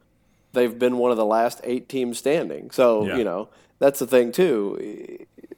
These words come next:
Speaker 1: It's not just, you know, rankings, which ultimately don't mean that much. At the end of the year, seven times out of his first ten years, they were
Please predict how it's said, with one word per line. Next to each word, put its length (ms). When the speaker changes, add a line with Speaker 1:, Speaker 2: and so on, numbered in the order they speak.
Speaker 1:
It's 160
not 220
just, 260
you 240
know, 160
rankings, 480
which 160
ultimately 380
don't 200
mean 180
that 180
much. 340
At 140
the 200
end 200
of 140
the 100
year, 360
seven 480
times 380
out 100
of 60
his 140
first 300
ten 220
years, 400
they 300
were 560